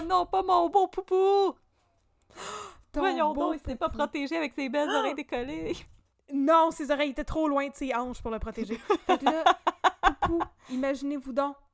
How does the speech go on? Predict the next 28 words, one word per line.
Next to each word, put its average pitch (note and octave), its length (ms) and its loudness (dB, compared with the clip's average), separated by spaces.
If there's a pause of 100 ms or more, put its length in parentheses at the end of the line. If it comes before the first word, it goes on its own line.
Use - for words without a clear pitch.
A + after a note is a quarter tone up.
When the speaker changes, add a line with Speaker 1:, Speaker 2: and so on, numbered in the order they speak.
(360)
Speaker 2:
qui B3+ 100 -8
était D4+ 180 -2
dans C#4 300 0
un C4+ 160 -2
restaurant. B3 580 -6 (120)
Speaker 1:
Oh B3 160 0
non, B3+ 180 0
maintenant B3+ 340 -2
je C4 100 -4
lave C4 200 4
ma C4+ 160 4
tasse C4+ 300 0
avec A3+ 240 -4
mes A#3 180 -4
larmes. A#3 240 2
Speaker 2:
<laughs> D4 720 0
Ouais, D4+ 220 0
je C#4+ 360 -18
sais, D#4+ 320 -8
on D#4+ 120 -4
sait G4+ 160 -8
pas D4 200 -6
ce - 80 -16
qui G#4+ 100 -14
va C#4+ 100 -6
arriver E4+ 320 -4
avec D#4+ 240 -6
Poupou. F#4 320 -6